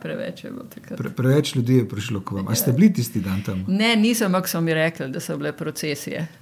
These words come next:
Speaker 1: <laughs>
Speaker 2: Dejansko
Speaker 1: Tako da,
Speaker 2: procesije,
Speaker 1: ja, ja.
Speaker 2: ja.
Speaker 1: Takrat je bilo. Tako da mene je to zelo veselilo, ne. Jasno, da avtor je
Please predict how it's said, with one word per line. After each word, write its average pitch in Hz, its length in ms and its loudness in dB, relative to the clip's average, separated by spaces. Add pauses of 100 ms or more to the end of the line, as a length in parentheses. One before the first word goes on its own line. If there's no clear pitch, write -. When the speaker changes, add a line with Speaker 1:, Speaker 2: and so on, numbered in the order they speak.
(260)
Speaker 1:
<laughs> 208 420 -2
Speaker 2:
Dejansko 120 340 2
Speaker 1:
Tako 139 60 -2
da, - 60 -4
Speaker 2:
procesije, 113 400 -4
Speaker 1:
ja, 165 160 0
ja. 156 200 -4
Speaker 2:
ja. 104 180 -8 (480)
Speaker 1:
Takrat 175 340 -8
je 165 100 -4
bilo. 160 200 -6 (240)
Tako 269 180 -2
da 269 100 4
mene 262 260 6
je 269 80 4
to 262 160 0
zelo 269 180 0
veselilo, 214 640 -2 (120)
ne. 185 320 -2 (500)
Jasno, 208 440 0
da 165 300 -2
avtor 170 420 -2
je 165 280 -2